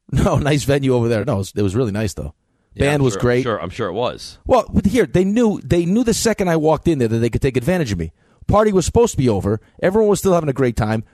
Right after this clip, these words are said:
Speaker 1: Band said they would keep playing, so I was like, "All right, let's do another hour."
Speaker 2: And then
Speaker 1: Then
Speaker 2: they
Speaker 1: let's
Speaker 2: said,
Speaker 1: do it.
Speaker 2: for the, for the extra hour, you gotta go with, uh, more money.
Speaker 1: Well, of course.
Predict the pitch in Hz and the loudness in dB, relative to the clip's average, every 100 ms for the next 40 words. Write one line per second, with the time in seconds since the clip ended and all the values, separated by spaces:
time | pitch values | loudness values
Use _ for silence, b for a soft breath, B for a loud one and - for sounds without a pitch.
0 | b 98 160 214 - 180 165 139 - 110 | b 0 2 0 -2 0 0 0 -2 -2
1 | 110 113 110 131 135 139 127 - 160 190 | 0 0 0 0 2 2 0 0 0 2
2 | 165 104 73 - _ _ - 107 110 113 | 0 -2 -6 -12 _ _ -8 -2 0 0
3 | - 151 123 - 120 117 - 107 98 - | 0 -2 -2 -4 -6 -6 -4 -2 -2 -2
4 | 110 135 143 110 92 98 98 98 90 87 | -2 0 0 0 -2 -4 -8 -8 -4 -4
5 | 85 87 80 78 73 - 69 65 - _ | -4 -4 -4 -4 -6 -10 -10 -10 -12 _
6 | _ _ _ _ _ _ - 82 71 80 | _ _ _ _ _ _ -12 -10 -8 -12
7 | - _ _ _ _ _ _ _ - 123 | -14 _ _ _ _ _ _ _ -6 -6
8 | - 240 92 | -2 -2 -2